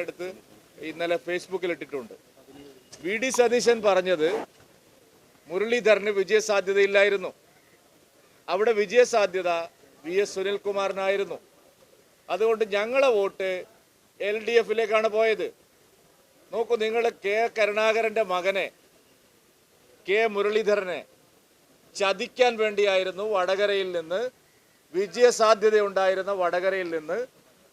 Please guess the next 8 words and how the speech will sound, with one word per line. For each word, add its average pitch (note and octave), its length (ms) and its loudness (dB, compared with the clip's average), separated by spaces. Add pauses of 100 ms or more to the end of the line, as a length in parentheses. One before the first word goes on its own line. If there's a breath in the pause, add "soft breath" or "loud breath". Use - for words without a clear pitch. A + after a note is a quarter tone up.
(140)
വി F3+ 140 0
ഡി G#3+ 140 -4
സതീശനും F#3 720 -4
സംഘവും E3 540 -6
തൃശ്ശൂരിലേക്ക് F#3 720 -4
മാറ്റിയത്. D#3+ 400 -6 (1080)
പാവപ്പെട്ട A#3 500 4
മുരളീധരനെ G3+ 1000 2